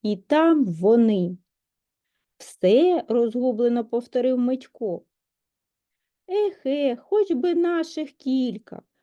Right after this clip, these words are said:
хоч трошки. Де ж вони бродять, баранячі голови?» «З трьох боків».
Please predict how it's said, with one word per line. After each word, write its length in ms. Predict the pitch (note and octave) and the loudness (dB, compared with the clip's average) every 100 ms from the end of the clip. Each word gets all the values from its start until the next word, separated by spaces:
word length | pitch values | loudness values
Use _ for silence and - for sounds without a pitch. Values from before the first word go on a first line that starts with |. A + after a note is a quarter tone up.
| _ - | _ 0
хоч 340 | G4 G4 - | 0 0 -16
трошки. 960 | _ F4+ F4+ F4 C#4 E3+ - - F#3 - _ _ _ _ | _ 0 2 2 2 -2 -6 -14 -14 -14 _ _ _ _
Де 460 | B3 B3+ G4+ F#4 D#4 | -6 4 6 6 4
ж 140 | B3+ | -2
вони 360 | B3 D4 E4 D4+ | -2 0 2 0
бродять, 800 | A#3+ D4 D4 A#3 D#3+ D#3+ E3+ _ | -2 -4 -2 -2 -2 -6 -10 _
баранячі 920 | G#3+ G#3 D4 D#4 C#4+ C4+ C4+ C4 - C#4 | -10 -4 -2 0 0 0 0 -2 -4 -6
голови?» 880 | G3+ C#4 D#4 C#4 F#3+ E3 E3+ - G#3+ _ _ _ _ _ _ _ _ - | -4 -4 -2 -2 -2 -4 -10 -12 -18 _ _ _ _ _ _ _ _ -20
«З 160 | F3+ | -20
трьох 380 | - F#3+ G3+ C4+ | -10 -6 -4 -4
боків». 720 | C4 D#4+ C4+ C#4 D4+ D4 _ | -4 -2 -2 -4 -12 -14 _